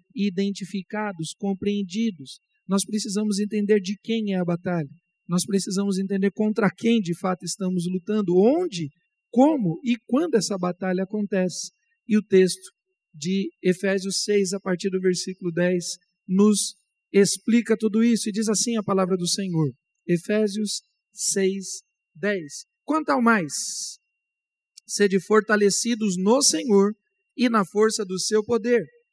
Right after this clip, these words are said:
Diante de tudo, querido, o que que a gente faz? Quanto ao mais? Quanto ao mais?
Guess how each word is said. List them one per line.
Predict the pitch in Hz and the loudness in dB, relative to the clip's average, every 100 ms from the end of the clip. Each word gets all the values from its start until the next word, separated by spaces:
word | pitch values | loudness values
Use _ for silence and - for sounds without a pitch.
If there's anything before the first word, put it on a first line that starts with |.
| _ _ _ _ _ _ - | _ _ _ _ _ _ -14
Diante | 269 294 277 | -12 -10 -10
de | |
tudo, | - 277 190 | -6 -4 -6
querido, | 202 165 | -10 -10
o | 202 | -8
que | 262 | -6
que | 247 | -6
a | |
gente | 240 - | -6 -8
faz? | 208 196 | -10 -10
Quanto | 302 311 | -8 -6
ao | 285 | -4
mais? | 233 185 143 - - - | -2 -2 -4 -10 -14 -10
Quanto | 269 254 | -10 -6
ao | 240 | -2
mais? | 202 151 135 - | -2 -4 -8 -16